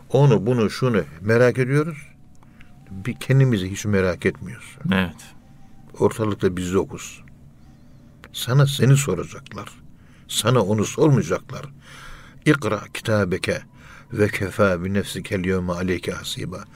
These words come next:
Speaker 1: "Oku bu kitabı, sen yazdın, sen oku, oku." diyecekler.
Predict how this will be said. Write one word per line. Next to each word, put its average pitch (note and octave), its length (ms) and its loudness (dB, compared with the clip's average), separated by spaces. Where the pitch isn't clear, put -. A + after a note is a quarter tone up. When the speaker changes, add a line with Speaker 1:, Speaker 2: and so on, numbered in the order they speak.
Speaker 1:
"Oku C#3 340 6
bu A#2 80 0
kitabı, D#2+ 360 -8
sen C3 320 -2
yazdın, E2 540 -6
sen G#2+ 400 -4
oku, G2+ 560 -2
oku." C3 300 4
diyecekler. - 600 -14